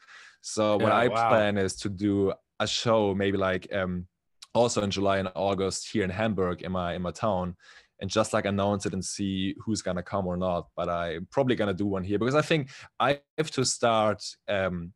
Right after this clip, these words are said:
Speaker 1: play live shows because so many
Speaker 2: Yeah.
Speaker 1: people are asking me, "When do you come to the States? When you're gonna play a live show?" And I think if this aspect is missing, it's so, so tough to, like, really get into it more.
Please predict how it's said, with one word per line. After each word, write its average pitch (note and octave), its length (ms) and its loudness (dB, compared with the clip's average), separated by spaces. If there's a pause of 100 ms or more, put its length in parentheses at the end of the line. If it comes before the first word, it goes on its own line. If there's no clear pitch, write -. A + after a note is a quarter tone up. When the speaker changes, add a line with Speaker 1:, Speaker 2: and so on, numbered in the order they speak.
(140)
Speaker 1:
play G#2+ 160 2
live F2+ 240 0
shows E2 320 -8
because - 240 -2
so C#3+ 140 4
many E3+ 160 4
Speaker 2:
Yeah. G#2 100 -4
Speaker 1:
people C#3+ 180 2
are G#2+ 100 2
asking B2+ 260 -2
me, G#2+ 180 2 (240)
"When C#3 120 2
do B2+ 60 2
you B2+ 140 4
come B2 220 -6
to - 60 -6
the B2+ 100 -2
States? A#2+ 400 0
When A#2 80 0
you're A2+ 80 0
gonna A2+ 180 0
play A2+ 200 0
a G#2 60 4
live G#2 280 2
show?" G#2 100 -4
And G2 80 -2
I G2 60 -4
think F#2+ 360 -4 (520)
if - 160 -4
this B2+ 340 2
aspect G#2 600 0
is - 220 -8
missing, F#2 640 0
it's - 460 -6
so, G#2 380 0
so F#2+ 220 -2
tough F#2+ 340 -4
to, - 100 -14
like, F2 180 -6
really F#2+ 640 -4 (300)
get G2+ 180 0
into G#2 300 -4
it D#2+ 140 -8 (180)
more. F2+ 400 -4